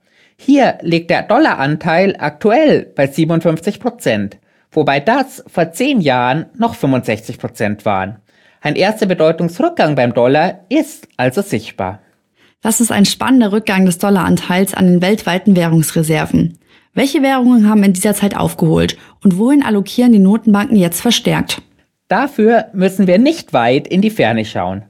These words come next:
Speaker 1: Auf dem zweiten Platz steht auch hier der Euro. Auf den Euro entfallen aktuell zwanzig Prozent der Devisenreserven. Hier ist der Anteil in den vergangenen Jahren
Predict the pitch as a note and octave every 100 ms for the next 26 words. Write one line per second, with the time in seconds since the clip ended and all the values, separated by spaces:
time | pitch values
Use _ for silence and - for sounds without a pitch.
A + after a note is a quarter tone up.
0 | _ - D#3+ E3+ E3+ - A#3+ D#4+ A3 D3
1 | C#3+ F3+ - - - D#3 D#3 D3+ - C#4
2 | G#3+ C3+ - - F3+ A2+ G#2 F#2+ F#2 -
3 | _ _ _ - D3+ E3 E3+ G#3+ E4 C4
4 | F3 F3+ B3 D4 A#3 C3 - D3+ C#3 E3
5 | - - G#3+ D4 A#3 - C#3+ - A2 A2
6 | A2+ - F3 A3 E3 A2+ A#2+ G2+ G2 A2
7 | G2 F#2+ G2+ - _ _ _ _ - G#3
8 | B3+ - F#3+ A2 B2 - D3+ D3+ F3 E3+
9 | D#3+ D#3+ D#3 A#3 D#4+ A3+ C#3 A2+ G#2 A2+
10 | G3+